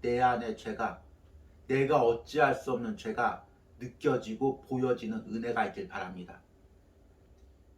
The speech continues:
그러면 십자가의 은혜가 영적인 의미로 내게 다가올 것입니다. 이런 은혜를 저와 함께 누리시기를 소망합니다. 오늘의 적용 질문입니다.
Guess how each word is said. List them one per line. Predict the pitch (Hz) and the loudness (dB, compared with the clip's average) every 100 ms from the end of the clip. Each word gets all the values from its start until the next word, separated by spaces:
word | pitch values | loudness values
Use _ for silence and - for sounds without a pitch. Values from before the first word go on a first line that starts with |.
| - - | -20 -8
그러면 | - 123 120 123 127 | -2 0 0 0 -4
십자가의 | - - - - 143 127 117 | -6 -16 -6 -2 0 2 2
은혜가 | 110 110 101 95 110 147 156 - | 0 -2 -6 -2 2 2 0 -8
영적인 | 104 110 107 127 110 104 | -10 -10 -4 -2 -2 -4
의미로 | 101 98 107 110 92 - - | -6 -6 -4 -4 -6 -18 -10
내게 | 104 98 | -8 -8
다가올 | 92 - 107 104 98 | -10 -8 -4 -4 -6
것입니다. | 87 90 90 - - - - - - - - - _ | -10 -12 -14 -18 -20 -20 -20 -20 -20 -20 -20 -20 _
이런 | 110 110 110 | -6 -2 -2
은혜를 | 104 107 107 104 110 160 165 - _ _ | -2 -4 -4 -4 -2 -2 -4 -10 _ _
저와 | - 101 101 98 | -10 -4 -2 -4
함께 | 90 - 107 87 - - | -6 -10 -10 -10 -16 -16
누리시기를 | 113 110 110 - - - 98 87 - | -8 -4 -4 -8 -14 -12 -12 -14 -20
소망합니다. | - 135 120 101 90 87 - - - - - - - - - - - | -8 -4 -2 -2 -6 -12 -16 -20 -20 -20 -20 -20 -20 -20 -20 -20 -8
오늘의 | 110 110 113 104 104 147 - - _ | -4 -2 -2 -2 0 -2 -2 -10 _
적용 | - 92 101 101 | -14 -6 -4 -4
질문입니다. | 90 95 95 92 87 87 98 127 | -6 -12 -10 -8 -8 -8 -6 -6